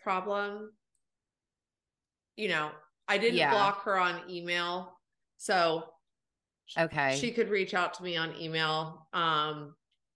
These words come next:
Speaker 1: but
Speaker 2: She could find a
Speaker 1: you know,
Speaker 2: way. Yeah.
Speaker 1: she, she could find a way, or, you know, she still talk, she still occasionally has chatted with our other best friend who's still friendly with her, you know, but, like, doesn't,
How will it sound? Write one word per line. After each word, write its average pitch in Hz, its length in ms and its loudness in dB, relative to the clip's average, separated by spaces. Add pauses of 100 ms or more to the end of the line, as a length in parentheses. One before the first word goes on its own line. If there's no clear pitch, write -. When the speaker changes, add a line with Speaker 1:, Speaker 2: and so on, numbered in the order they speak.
(120)
Speaker 1:
but 170 240 2
Speaker 2:
She 175 60 -2
could 175 100 -8
find 160 200 0
a 147 60 0
Speaker 1:
you - 80 0
know, - 60 2
Speaker 2:
way. 135 320 -4
Yeah. 156 300 0
Speaker 1:
she, 320 220 -2
she 330 240 -2
could 330 160 -2
find 247 320 2
a 233 40 6
way, 202 400 4
or, 220 200 0
you 233 180 -6
know, 202 180 -2
she 240 220 -6
still 233 800 0
talk, 202 360 0
she - 200 -4
still 240 500 -2 (100)
occasionally 202 1160 -2
has 180 580 -4 (220)
chatted 180 460 0
with 170 280 0 (220)
our 180 160 2
other 175 240 0
best 165 360 -4
friend 160 460 -4 (140)
who's 170 380 -6 (520)
still 214 220 -2
friendly 185 400 -2
with 170 140 -2
her, 196 120 -2
you 226 80 -4
know, 233 100 0
but, 233 140 0
like, 240 180 0
doesn't, 247 300 0